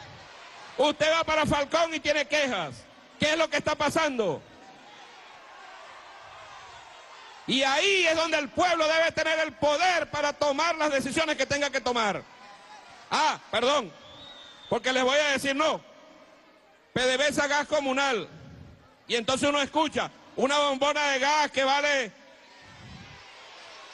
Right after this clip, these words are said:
ya va, déjeme hablar,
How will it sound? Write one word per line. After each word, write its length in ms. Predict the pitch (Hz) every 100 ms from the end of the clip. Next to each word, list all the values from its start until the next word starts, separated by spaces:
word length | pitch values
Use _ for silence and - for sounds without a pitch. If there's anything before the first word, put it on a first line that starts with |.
| - - - - - - - - -
ya 160 | 170
va, 560 | 170 185 240 262 226 131 - - - - - - - - - - - - -
déjeme 260 | 165 233 247
hablar, 420 | 214 254 262